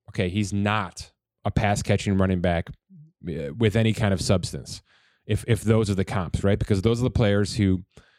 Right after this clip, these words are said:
yes, they do catch the ball. Certainly Aaron Jones is the better of that group. But for the most part, they're between the tackles running back, and they've been paid as such.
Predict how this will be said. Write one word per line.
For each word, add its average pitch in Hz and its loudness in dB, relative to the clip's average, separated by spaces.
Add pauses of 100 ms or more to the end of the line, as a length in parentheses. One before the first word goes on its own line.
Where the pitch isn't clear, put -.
(280)
yes, 127 2
they 120 4
do 127 2
catch - 0
the 107 2
ball. 87 0
Certainly 107 -2
Aaron 104 4
Jones 92 2
is 82 -2
the 92 0
better 104 2
of 82 0
that 82 0
group. 82 -4 (760)
But 104 -2
for 131 2
the 143 4
most 143 0
part, 110 2
they're 107 2
between 110 2
the 98 0
tackles 98 2
running 127 2
back, 101 0
and 107 2
they've 117 4
been 113 2
paid 117 4
as 92 2
such. - -2